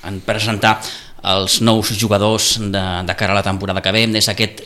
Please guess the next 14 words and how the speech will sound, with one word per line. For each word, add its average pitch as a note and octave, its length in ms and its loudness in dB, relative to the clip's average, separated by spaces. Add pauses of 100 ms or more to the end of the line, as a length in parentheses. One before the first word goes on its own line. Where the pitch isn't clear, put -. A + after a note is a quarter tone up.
(140)
nou B2 440 2
projecte A#2 560 2
que, F#2 280 0
que, F2+ 180 -4
que F2+ 120 -4
inicieu, A#2 680 2
que F2+ 140 -2
ja F#2 300 -2
fa G2+ 180 -6
setmanes F#2+ 440 -2
que F#2+ 180 2
vareu F#2 320 0
anunciar. F#2 520 2 (760)
Eh, E2+ 340 2